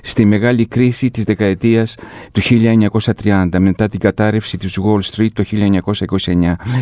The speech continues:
Η Ελλάδα λοιπόν πέρασε μόνη στην Ευρώπη μια τόσο βαθιά κρίση και αυτό βεβαίως είχε διαμορφώσει το πλαίσιο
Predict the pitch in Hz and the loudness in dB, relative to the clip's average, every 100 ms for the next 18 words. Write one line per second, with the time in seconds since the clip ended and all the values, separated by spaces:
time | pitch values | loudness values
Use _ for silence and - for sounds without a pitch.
0 | 117 - 101 107 113 101 113 104 113 113 | -2 2 2 4 2 0 -2 0 0 -2
1 | - 107 117 120 139 135 107 92 - _ | 0 2 4 4 4 4 2 0 -4 _
2 | _ - - 101 95 101 95 - 87 - | _ -6 0 2 2 2 0 -2 -8 -8
3 | - - 110 104 104 - 156 139 104 87 | -6 2 4 4 0 2 2 2 -2 0
4 | 95 - 104 90 87 - 98 95 92 - | -2 -2 -2 -2 -6 -6 -2 -2 -2 -2
5 | 175 175 - 104 - 143 120 104 123 139 | -2 -2 -2 -2 2 0 2 2 2 2
6 | 147 - - - 110 - 117 117 107 98 | -2 -8 -12 -2 0 2 2 2 2 0
7 | - 113 110 110 107 107 104 101 117 110 | 0 -2 -2 -6 -4 -2 -2 -2 -2 -2